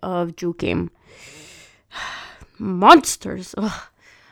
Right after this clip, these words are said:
I think it's, it's, like, how, how fast they move and how disgusting they are. Um, a-, and, like, I used to be scared of spiders or something, but it's, like, I just, they're okay. They're chill, actually. They're really chill.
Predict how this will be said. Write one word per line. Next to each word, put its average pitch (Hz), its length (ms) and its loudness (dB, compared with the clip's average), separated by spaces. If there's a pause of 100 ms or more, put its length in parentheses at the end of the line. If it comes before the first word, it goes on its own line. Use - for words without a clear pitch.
I 220 100 -8
think 320 180 0
it's, 339 160 -4
it's, - 260 -6
like, 196 240 0
how, 202 160 -6
how 214 240 0
fast 208 420 0
they 247 100 2
move 254 320 0
and 190 100 -2
how 190 140 0
disgusting 196 640 -4
they 226 120 0
are. 247 360 0 (1160)
Um, 180 680 -2 (1300)
a-, 196 220 -6
and, 196 200 -4
like, 196 180 -2
I 202 60 2
used 254 300 2
to - 80 -14
be 466 120 6
scared 440 360 2
of 427 120 -2
spiders 359 560 0
or 339 100 -2
something, 330 500 -2
but 214 140 0
it's, 214 200 -4
like, 220 240 -2
I 170 100 -2
just, - 260 -10 (920)
they're 311 200 4
okay. 170 340 -2
They're 220 180 2
chill, - 500 -2
actually. - 580 -6
They're 196 200 -8
really 180 320 -6
chill. - 400 -10